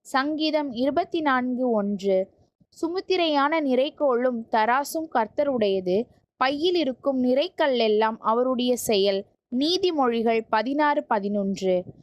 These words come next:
நானோவெனில் துதியின் சத்தத்தோடே உமக்கு பலியிடுவேன். நான் பண்ணின பொருத்தனையை செலுத்துவேன். ரட்சிப்பு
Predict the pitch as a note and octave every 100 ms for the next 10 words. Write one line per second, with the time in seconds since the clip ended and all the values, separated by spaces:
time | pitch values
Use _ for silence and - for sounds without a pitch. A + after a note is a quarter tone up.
0 | _ _ - B3 C4 E4 F#4 F4 C#4 C4
1 | C4 A#3+ - C4+ E4 F#4 F#4 C#4 A#3 -
2 | B3+ B3 A3 A#3 G3+ A3+ A3 - G#3 G#3
3 | A3 C4 C4+ G#3 F#3+ G3 A#3+ _ _ _
4 | A#3+ C4 C#4+ C#4+ C4+ C4 D#4 F4+ E4+ B3+
5 | B3 C4 D#4+ D4+ C#4+ C#4 C4+ A#3+ G3+ G3+
6 | - G3+ G3 G3 - A3+ - - F#4+